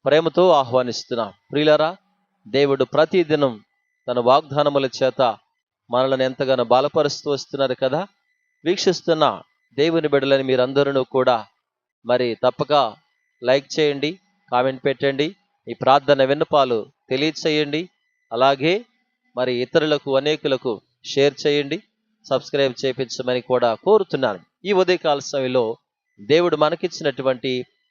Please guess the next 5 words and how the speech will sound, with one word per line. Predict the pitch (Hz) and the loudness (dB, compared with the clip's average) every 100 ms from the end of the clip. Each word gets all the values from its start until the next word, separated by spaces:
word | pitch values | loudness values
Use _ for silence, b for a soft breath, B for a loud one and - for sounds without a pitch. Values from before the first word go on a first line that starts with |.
| _ - | _ -2
వాగ్దానం | 120 147 143 147 143 | 2 2 2 0 0
ఏంటో | 139 127 127 135 | -2 -4 -4 -4
చూద్దామా? | 123 135 143 185 _ _ _ _ - | -2 0 -2 -6 _ _ _ _ -6
యెషయా | 139 143 175 165 | -4 -2 2 2
గ్రంథం | 143 135 131 135 110 | 2 -2 0 -2 -4